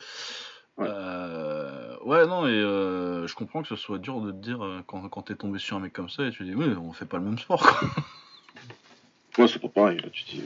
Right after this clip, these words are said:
Speaker 1: Je suis, je suis cen-, je suis censé faire quoi ? »
Speaker 2: Euh, Chocolatito, ça tombe bien aussi dans mes exemples de style qui est pas forcément, euh,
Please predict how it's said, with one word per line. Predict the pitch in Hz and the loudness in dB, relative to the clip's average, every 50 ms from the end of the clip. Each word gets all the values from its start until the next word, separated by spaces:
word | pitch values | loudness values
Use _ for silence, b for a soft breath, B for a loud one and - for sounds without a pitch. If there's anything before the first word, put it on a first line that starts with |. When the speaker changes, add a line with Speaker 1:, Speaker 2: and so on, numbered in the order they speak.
| - - | -10 -10
Speaker 1:
Je | - | -10
suis, | - - - - - | -10 -10 -10 -12 -12
je | |
suis | - - - - - | -10 -8 -8 -6 -4
cen-, | - - - | -2 -2 -2
je | - | 0
suis | - - | -2 2
censé | - - - - 101 | 2 2 4 4 6
faire | - - - | 6 6 10
quoi ? » | - 110 95 - - - - - - - - - B B B B B B B B B B B B B B B B B B B B B B B B B B B B B B B B B B B - _ - | 12 10 10 10 6 -2 -6 -6 -6 -6 -10 -16 B B B B B B B B B B B B B B B B B B B B B B B B B B B B B B B B B B B -18 _ -2
Speaker 2:
Euh, | 131 127 120 120 120 120 117 120 120 120 120 120 117 120 120 120 120 120 120 123 123 123 123 123 123 123 123 123 123 123 | 2 2 4 6 8 8 8 8 8 6 4 4 4 4 2 2 2 2 0 0 0 2 2 2 2 2 0 0 0 0
Chocolatito, | 113 - 175 180 196 202 202 202 196 - 196 - 226 233 | 0 2 2 6 8 8 8 8 6 4 0 0 0 2
ça | 220 196 160 | 2 0 0
tombe | - 175 160 165 | 0 0 0 2
bien | 185 196 | 0 0
aussi | 202 190 - 202 | -2 -2 -4 -2
dans | 180 175 156 | 0 0 2
mes | 151 143 135 143 | 2 2 2 2
exemples | 143 143 147 160 156 151 - - 135 135 135 127 | 0 0 0 -2 -2 -2 -2 0 0 2 2 0
de | 123 127 127 127 127 127 127 123 123 127 127 | 0 -2 -2 0 0 0 0 0 0 0 -2
style | 123 - - - 160 147 | -4 -6 -6 -6 -6 0
qui | - 139 | 0 0
est | 131 | 2
pas | - 139 135 | 4 4 4
forcément, | - - 131 - - 139 135 135 135 139 135 131 123 123 | 4 2 -4 -4 -2 0 2 2 2 2 2 2 2 2
euh, | 120 117 117 117 113 113 113 113 107 107 107 104 104 | 0 0 0 0 0 0 0 0 0 0 -2 -2 -2